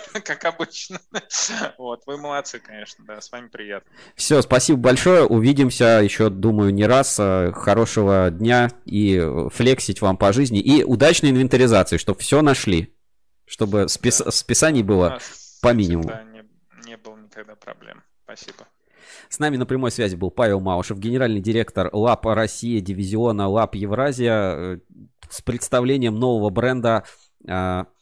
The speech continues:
Speaker 2: FlexiCore. В общем, э, я думаю, вопросов никаких не осталось. Э, понятно, что это теперь, э, FlexiCore — это не новая вкусная точка, а, э, ну, стопроцентный такой, э,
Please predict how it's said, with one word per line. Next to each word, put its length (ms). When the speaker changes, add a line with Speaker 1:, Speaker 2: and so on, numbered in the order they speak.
Speaker 2:
FlexiCore. 920
В 160
общем, 480
э, 220
я 180
думаю, 220
вопросов 420
никаких 400
не 80
осталось. 480
Э, 220
понятно, 400
что 180
это 140
теперь, 360
э, 200
FlexiCore — 720
это 320
не 640
новая 400
вкусная 480
точка, 540
а, 360
э, 280
ну, 160
стопроцентный 760
такой, 480
э, 680